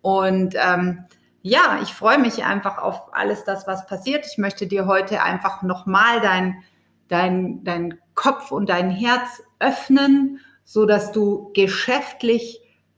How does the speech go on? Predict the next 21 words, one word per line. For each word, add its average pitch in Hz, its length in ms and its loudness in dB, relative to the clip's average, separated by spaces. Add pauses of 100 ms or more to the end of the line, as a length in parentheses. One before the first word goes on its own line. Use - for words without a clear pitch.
(100)
nicht 233 560 2
nur 269 540 6 (560)
das 247 380 0
siehst, 254 400 -4
was 208 220 -2
die 190 100 -6
Bild-Zeitung 277 720 0
schreibt, 269 580 -4
sondern 214 300 0
dass 202 180 -6
du - 120 -8
eben 202 280 -2
geschäftlich - 680 -4
auch 180 140 -2
die - 180 -2
andere 247 400 2
Seite 180 400 -2
erkennen 180 480 -4
kannst, 185 420 -4 (540)
die 226 160 4
nämlich, 233 640 2